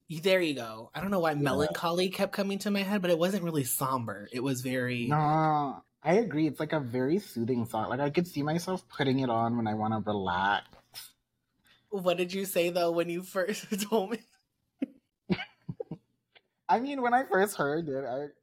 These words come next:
Speaker 2: I, I'll be honest, like, it doesn't really stick out to me. Like, I'm not, like
Speaker 1: Ellie's, of, like, word for word review of that song when he was telling me
Speaker 2: <laughs>
Speaker 1: about it was, "Sleep well." Well, it was a snooze fest.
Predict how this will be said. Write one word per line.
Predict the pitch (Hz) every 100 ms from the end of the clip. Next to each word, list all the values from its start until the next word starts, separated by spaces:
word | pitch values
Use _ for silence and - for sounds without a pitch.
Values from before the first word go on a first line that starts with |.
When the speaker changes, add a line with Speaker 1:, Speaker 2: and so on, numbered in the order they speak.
| - 170
Speaker 2:
I, | 190
I'll | 165 196
be | 262
honest, | 156 165 151
like, | 160
it | 165
doesn't | 160 196 208
really | 170 160
stick | - - 147 139
out | 110 123 -
to | 127
me. | 107 110 117
Like, | 120 127
I'm | 123
not, | 127 131 -
like | 127 123 - - - -
Speaker 1:
Ellie's, | 208 214 262 311
of, | 262 240 220 214
like, | 185 - 190 _ _ _ 170 160 _ 190
word | 202 226
for | 277 254
word | 220 202 175 160 160 -
review | 185 196 175 180 190
of | 180
that | 170 170
song | 185 160 147 170 190
when | 202 214
he | 196
was | 170 202
telling | 214 185 196
me | 180
Speaker 2:
<laughs> |
Speaker 1:
about | 190 165 147 151
it | 151
was, | 160 151 -
"Sleep | - - 175 185 185
well." | 185 180 185 208 214 _ - -
Well, | 165 185 - _
it | 151
was | 147 180
a | 226
snooze | 302 403 403
fest. | 180 214 262 -